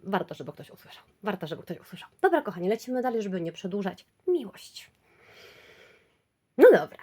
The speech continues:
i tu mamy dobre wiadomości, bardzo dobre wiadomości, kochani. Słoneczko nad wami. Tak, słoneczko nad wami, będzie dosłownie to słoneczko ogrzewać, mm, wasze relacje, wasze związki,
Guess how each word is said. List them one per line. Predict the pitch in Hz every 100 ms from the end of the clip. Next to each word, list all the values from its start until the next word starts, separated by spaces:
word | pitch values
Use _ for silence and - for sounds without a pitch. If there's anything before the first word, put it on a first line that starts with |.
| - -
i | 277
tu | 392
mamy | 311 254
dobre | 185 165 170
wiadomości, | 160 143 - - - 233
bardzo | 302 277 220
dobre | 180 165
wiadomości, | 156 - - -
kochani. | - - - - _
Słoneczko | - 262 - -
nad | - -
wami. | 185 - - _
Tak, | 311 311
słoneczko | - 254 226 240 254 -
nad | 156 151
wami, | 247 269 254 233
będzie | 190 170 160 165 160 160
dosłownie | 180 - 202 175
to | 160
słoneczko | - 180 175 - -
ogrzewać, | 165 196 170 156 - - - - -
mm, | 165 165
wasze | 147 - 170
relacje, | 190 220 240 240 220 170
wasze | - 170
związki, | 175 202 233 - - 214 196